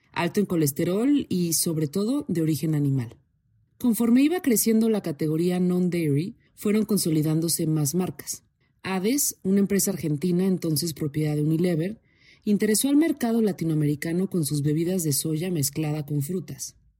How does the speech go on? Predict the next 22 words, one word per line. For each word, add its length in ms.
Le 160
fue 160
muy 180
bien. 320
Quizá 280
le 100
faltaba 480
cremosidad, 640
pero 340
para 200
muchos 340
mexicanos, 720
Hades 340
fue 140
su 120
primer 300
acercamiento 800
con 160
la 80
leche 320
de 80
soya. 400